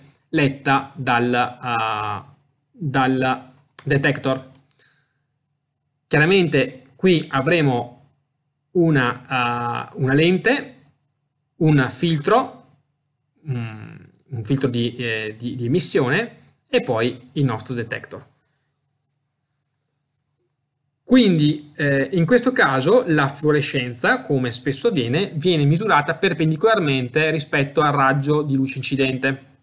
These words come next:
Mm? Ottimo. La, eh, questo è un semplice schema di, eh, eh, di, mm, termociclatore per, eh, per P C R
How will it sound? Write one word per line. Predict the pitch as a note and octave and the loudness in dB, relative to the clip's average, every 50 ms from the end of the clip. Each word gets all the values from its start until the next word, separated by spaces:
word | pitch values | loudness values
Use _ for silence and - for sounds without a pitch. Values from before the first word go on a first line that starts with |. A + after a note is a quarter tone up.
| _ _ _ _ _ _ _ _ - C3 C#3+ | _ _ _ _ _ _ _ _ -6 -4 -2
Mm? | F#3 F3+ - - - _ _ _ _ _ _ _ _ _ _ _ _ _ _ _ _ _ _ _ _ _ _ - - _ _ _ _ _ _ _ _ _ _ _ _ _ _ _ _ _ _ _ _ _ _ _ _ _ _ _ _ _ _ _ _ _ _ _ _ - | -2 -2 -6 -10 -20 _ _ _ _ _ _ _ _ _ _ _ _ _ _ _ _ _ _ _ _ _ _ -20 -20 _ _ _ _ _ _ _ _ _ _ _ _ _ _ _ _ _ _ _ _ _ _ _ _ _ _ _ _ _ _ _ _ _ _ _ _ -2
Ottimo. | - D#3 C#3+ - D3 C#3 C3+ C3+ C3+ - - - - _ _ _ _ _ _ _ _ _ _ _ _ _ _ _ _ _ _ - | -2 -2 0 2 2 2 2 2 -2 -6 -12 -20 -20 _ _ _ _ _ _ _ _ _ _ _ _ _ _ _ _ _ _ -4
La, | E3 E3+ F#3 F3 F3 F3 F3 F3 - E3+ D#3 D3+ D3 D3 D3 C#3+ C#3+ C#3+ C#3+ C#3+ C#3+ C#3+ C#3+ - | 0 2 4 4 4 4 2 0 -2 -2 -2 0 0 0 0 0 0 0 0 0 0 -2 -4 -6
eh, | - | 0
questo | - B3 B3+ B3+ C4+ | 2 4 4 4 4
è | - - E3+ E3+ F3+ - | 0 2 0 -2 -4 0
un | F3 E3 D#3 | 0 0 2
semplice | - - A3+ A#3+ G#3 E3+ C#3+ - C3+ C#3 D3 C#3+ - - | 2 2 2 2 2 0 -2 0 -2 -2 -2 -4 -8 -8
schema | - - - D#3+ D3 D3 C#3+ C#3+ C#3+ | -8 -4 -2 0 0 2 2 2 0
di, | C#3+ C#3+ C3 C3+ C3 C3+ C3+ - | 0 -2 -2 0 0 0 -2 -2
eh, | C3+ | -4
eh, | C3 A#2+ A#2 A2+ G#2+ G#2+ F#2+ E2 - - - B2 A2+ A2 A2+ G#2+ - - - - _ _ _ _ _ _ _ _ _ | -4 -2 -4 -4 -6 -10 -12 -16 -18 -20 -20 -20 -20 -20 -20 -20 -20 -20 -20 -20 _ _ _ _ _ _ _ _ _
di, | - A#2+ A#2 B2+ A#2+ A#2 - - - - _ _ _ _ _ _ _ _ _ _ C#3 | -16 -10 -6 -4 -4 -4 -6 -8 -14 -20 _ _ _ _ _ _ _ _ _ _ -20
mm, | C3+ B2+ - A#2+ - - A2 - - - - - | -20 -20 -20 -20 -20 -20 -20 -20 -20 -20 -10 -2
termociclatore | C#3+ C#3+ D3+ D3 C#3 - - D3+ C#3+ - D#3 D3 C#3+ C3+ C3+ | 2 2 2 2 0 0 -4 -4 -2 0 2 2 2 2 0
per, | - C#3+ C#3 C3 C3 | 0 0 0 0 0
eh, | B2+ A#2 - - B2+ B2 A2+ A2+ - | -2 -4 -4 -6 -10 -10 -10 -10 -8
per | - A#2+ A#2+ | -10 -10 -10
P | - A#2+ | -6 -6
C | - - C#3 | -4 -2 0
R | B2+ A#2+ A#2+ A#2 A#2 A#2 A2+ A2 A2 | 0 0 0 0 -2 -2 -2 -4 -4